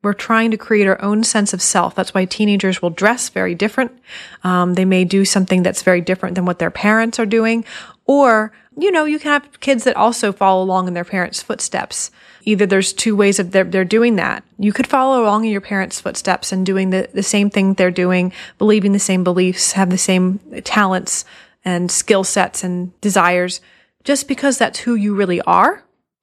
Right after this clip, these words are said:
Or it can be based out of an issue with attachment. Like, I'm afraid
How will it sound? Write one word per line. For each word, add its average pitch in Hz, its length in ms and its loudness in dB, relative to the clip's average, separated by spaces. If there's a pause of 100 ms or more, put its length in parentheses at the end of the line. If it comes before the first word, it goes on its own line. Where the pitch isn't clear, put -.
(340)
Or 254 440 2
it 233 120 -8
can 262 120 -2
be 285 120 -2
based 220 360 0
out 202 120 0
of - 320 -6 (480)
an 220 120 0
issue 226 260 2
with 226 160 2
attachment. 240 540 -2
Like, 185 160 -4
I'm 214 180 0
afraid 220 600 -2